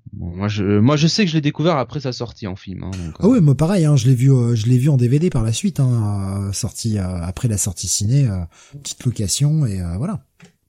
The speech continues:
Speaker 2: Vu en D V X piraté à l'époque, nous dit Alexa. Ouais, euh, moi, ça a été plutôt, euh, location, puis piratage. Euh, puisqu'on ripait nos films à l'époque, on pouvait,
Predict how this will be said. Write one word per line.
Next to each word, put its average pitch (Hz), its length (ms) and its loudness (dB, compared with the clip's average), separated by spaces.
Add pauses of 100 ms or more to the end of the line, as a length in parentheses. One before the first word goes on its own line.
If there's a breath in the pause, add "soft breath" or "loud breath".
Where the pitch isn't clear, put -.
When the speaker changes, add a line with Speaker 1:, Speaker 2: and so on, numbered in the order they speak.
(1080 loud breath)
Speaker 2:
Vu 139 160 6
en 180 80 2
D 160 100 2
V 165 60 2
X 170 140 -2
piraté 156 360 2
à 147 60 4
l'époque, 135 320 0
nous 131 80 2
dit 120 100 0
Alexa. 110 400 -8 (1080 soft breath)
Ouais, 127 120 2 (120)
euh, 123 40 0
moi, 123 220 4
ça 139 140 -2
a - 20 2
été 135 160 -2
plutôt, 139 440 0
euh, 135 40 4
location, 160 600 2
puis 220 220 0
piratage. 139 480 -2 (420 loud breath)
Euh, 104 720 -2
puisqu'on 110 360 0
ripait 127 280 4
nos 143 120 6
films 143 280 2
à 127 60 6
l'époque, 131 360 2
on 117 60 -2
pouvait, 135 460 4